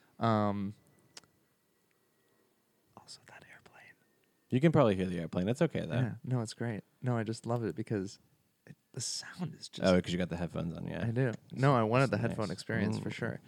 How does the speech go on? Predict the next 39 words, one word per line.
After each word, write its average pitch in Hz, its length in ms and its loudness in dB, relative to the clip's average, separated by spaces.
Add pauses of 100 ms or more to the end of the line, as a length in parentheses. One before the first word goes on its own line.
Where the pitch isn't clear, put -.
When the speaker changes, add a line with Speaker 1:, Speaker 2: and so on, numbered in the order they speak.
(340)
Speaker 1:
Um, 120 420 4 (420)
Speaker 2:
So 104 120 0
do 117 120 4
what 123 80 4
makes 127 180 -2
you 139 60 -2
happy. 131 320 -2 (100)
Speaker 1:
do 160 100 4
what 170 100 4
makes 180 180 4
you 220 80 4
happy. 135 380 2
Speaker 2:
Yeah. 98 240 2
Speaker 1:
And, 123 380 4
um, 127 420 4
I 143 60 4
mean, 131 220 4 (120)
obviously 139 360 4
the, 120 280 6
you 135 80 0
know, 101 260 0 (460)
I 147 80 10
think 165 240 6
perseverance 123 720 4
is, 104 160 -2
you 104 80 0
know, 101 220 0
'cause 120 180 0
every 151 160 4
single 127 240 0
day 113 180 4
I 107 40 6
wake 107 220 2
up 110 140 0
and 104 100 0
I 101 160 2
submit 117 460 -2 (200)
to 117 100 -4
three 117 600 0